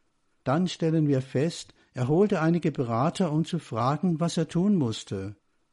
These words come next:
Und sie sagten, „Wenn das so weitergeht, werden all die übrigen Frauen im Land dem Beispiel der Präsidentengattin folgen.“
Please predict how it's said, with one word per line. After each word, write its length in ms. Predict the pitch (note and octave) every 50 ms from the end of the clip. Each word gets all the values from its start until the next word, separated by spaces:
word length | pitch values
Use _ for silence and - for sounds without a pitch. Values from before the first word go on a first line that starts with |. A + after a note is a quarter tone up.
| _ _
Und 120 | - C3 -
sie 120 | E3+ C#3+
sagten, 720 | B2+ - D3 C#3 D3+ E3 - - - G#2+ F#2 F#2 G2 G2 - _ _ _ _ _
„Wenn 160 | - B2 B2 B2
das 280 | E3 F3+ G3 F#3 -
so 220 | - E3 F3+ F#3+ E3
weitergeht, 800 | D3+ D#3 F3+ G3 - F3 C#3+ C#3 - A2+ G#2 A#2+ D#3 - - _ _ _ _ _ _ _
werden 260 | C#3 C#3 C#3+ - C#3
all 240 | - - D3+ F#3 G#3+
die 120 | G3 F#3
übrigen 500 | C#3+ - F#3 G3 G3+ - G3 F#3 F3+ F3
Frauen 400 | F3 - - C3+ C3 D3+ E3 F3
im 140 | D#3+ C3 A#2+
Land 440 | A#2+ B2 B2+ D#3 F#3 F3+ - - -
dem 140 | C3+ A#2+ A#2
Beispiel 540 | - C3 C3+ E3 F3 - - - F3+ F3+ D#3+
der 100 | D3+ C3+
Präsidentengattin 1120 | C3+ - C3+ C3 - C3 - C3 C3+ F3+ G3 - - F#3 E3 F3+ D#3 D3+ - E3 D#3+ D#3
folgen.“ 600 | C#3 - D#3+ D#3+ E3+ F3+ E3+ - G2+ F#2 F#2 F2